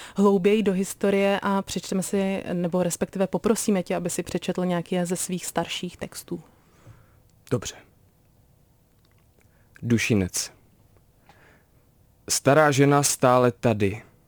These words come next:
Speaker 2: dotknutá smrtí, nabízí marnou radost v celofánu. I růžový šampus hořkne při dalším beztvarém úsměvu. A my jsme přímo u toho. Netušíme,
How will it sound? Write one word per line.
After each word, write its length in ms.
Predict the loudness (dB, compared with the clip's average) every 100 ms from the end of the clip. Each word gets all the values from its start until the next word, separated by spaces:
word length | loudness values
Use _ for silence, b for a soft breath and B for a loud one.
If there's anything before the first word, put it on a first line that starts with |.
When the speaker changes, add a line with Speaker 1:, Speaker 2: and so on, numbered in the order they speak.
| _ _ -2
Speaker 2:
dotknutá 500 | 0 4 4 6 4
smrtí, 800 | 2 2 2 0 2 4 2 0 -8 -2
nabízí 460 | 2 2 2 4
marnou 460 | 4 4 4 4 4
radost 360 | 4 2 -2
v 80 | -8
celofánu. 680 | 0 2 2 2 2 2 0 -6 b b b b b b b b b _
I 60 | 4
růžový 380 | 6 6 6 6
šampus 480 | 4 4 2 2
hořkne 420 | 2 2 2 0 0
při 180 | 0
dalším 520 | 2 2 2 0 2 2
beztvarém 680 | 0 0 2 4 4 4 2
úsměvu. 540 | 0 0 0 0 -6 -10 _ _ _ _ _ _ _ _ _ B B B 2
A 80 |
my 140 | 4 4
jsme 240 | 4 2
přímo 400 | 2 0 2 2 -2
u 100 | -4
toho. 380 | -4 -2 -4 -6 _ _ _ _ _ B B -2
Netušíme, 580 | 0 0 2 4 4